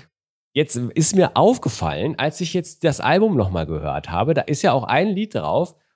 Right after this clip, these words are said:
was, glaub ich, ursprünglich gar nicht von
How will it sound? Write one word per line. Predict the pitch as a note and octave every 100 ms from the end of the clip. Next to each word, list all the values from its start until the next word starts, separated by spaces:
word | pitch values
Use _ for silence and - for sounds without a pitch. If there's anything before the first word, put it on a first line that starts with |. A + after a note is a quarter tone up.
| _
was, | C3 D3+ -
glaub | C3+ E3
ich, | -
ursprünglich | E3+ E3+ F3 D#3+ -
gar | - G#2+ E3
nicht | G3+ -
von | - D#3+ D3 D3